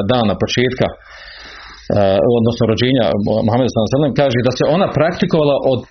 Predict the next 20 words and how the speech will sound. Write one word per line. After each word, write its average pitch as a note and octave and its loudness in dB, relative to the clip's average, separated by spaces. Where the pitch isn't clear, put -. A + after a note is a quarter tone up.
početka E3 0
islama D3+ 0
od - -4
strane C#3 0
tabijina. G#2 0
Kaže, G#2+ 0
održavali G#2+ 2
su - -2
određene G2+ 0
sesije G2 -2
u - -4
kojima G#2 2
se G#2+ 0
poezija, A2+ 2
u - -2
kojima G#2 2
su G2+ -2
poezija A#2+ 2
i F#2 -4
pjesme B2 0